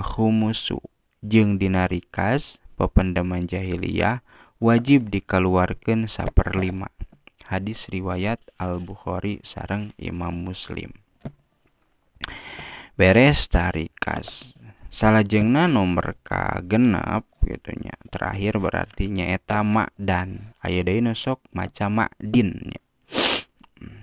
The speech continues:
Emas perak anu diusahakeun ti pertambangan. Sapertikeun di zaman ayeuna nya loba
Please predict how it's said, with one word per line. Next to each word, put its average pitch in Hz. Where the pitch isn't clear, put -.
Emas 101
perak 120
anu 113
diusahakeun 95
ti 92
pertambangan. 92
Sapertikeun -
di -
zaman 90
ayeuna 95
nya 95
loba 92